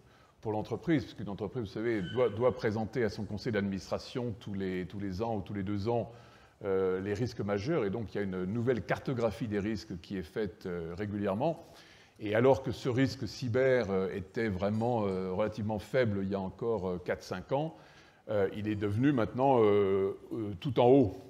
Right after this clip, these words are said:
euh, de la, de la grille. Et, euh, c'est aujourd'hui le, le, le premier risque considéré, en fait, parce qu'effectivement, au-, aussi bien en termes de probabilité, euh,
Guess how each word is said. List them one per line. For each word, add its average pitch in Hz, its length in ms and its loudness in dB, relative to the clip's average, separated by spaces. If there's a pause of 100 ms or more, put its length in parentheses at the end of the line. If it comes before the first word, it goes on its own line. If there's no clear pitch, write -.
(100)
euh, 95 420 -4
de 95 200 -6
la, 92 280 -2
de 95 80 -6
la 95 100 0
grille. 117 400 4 (500)
Et, 107 220 -4
euh, 98 260 0
c'est 101 200 -6
aujourd'hui 107 400 0
le, 104 180 2 (100)
le, 110 120 -4 (120)
le 101 120 -8
premier 127 400 2
risque 127 280 4
considéré, 113 480 -2
en 95 120 -2
fait, 87 260 -8
parce - 200 -10
qu'effectivement, 107 840 -6 (380)
au-, 131 100 -4 (160)
aussi - 220 -6
bien 123 180 0
en 113 80 0
termes 120 300 0
de 101 100 0 (200)
probabilité, 113 1000 0 (640)
euh, 101 800 2